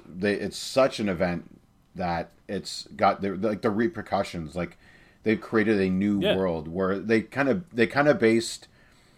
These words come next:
Speaker 1: the start of the M C U was sorta semi quasi based in the real world, in our
Speaker 2: Yeah.
Speaker 1: world. If there was a guy like Tony Stark, maybe he could do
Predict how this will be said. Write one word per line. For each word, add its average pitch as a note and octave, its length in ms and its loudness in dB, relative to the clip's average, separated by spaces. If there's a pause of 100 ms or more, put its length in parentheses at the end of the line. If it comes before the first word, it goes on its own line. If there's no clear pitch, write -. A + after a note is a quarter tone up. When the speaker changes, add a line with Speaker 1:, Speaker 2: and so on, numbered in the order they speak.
(140)
Speaker 1:
the A#2 100 2
start G#3 240 8
of C4+ 60 2
the E3+ 60 6
M C3+ 100 2
C B2+ 140 -2
U A2+ 40 2
was G#2 140 0
sorta B2+ 340 4
semi G#2+ 560 4
quasi G2 600 4
based F2+ 340 0
in F2+ 120 -2
the F2 80 -2
real E2 300 -2
world, A#1 440 -12 (140)
in F#2 120 -6
our F2+ 120 2
Speaker 2:
Yeah. A#2+ 180 4
Speaker 1:
world. - 240 -10 (960)
If C3 160 4
there B2+ 100 6
was A2+ 160 4
a A2+ 60 2
guy G#2+ 160 10
like G#2+ 160 8
Tony G2+ 260 0
Stark, F2+ 400 0
maybe F#2 300 2
he F2+ 140 -4
could F2 200 -6
do E2+ 380 -2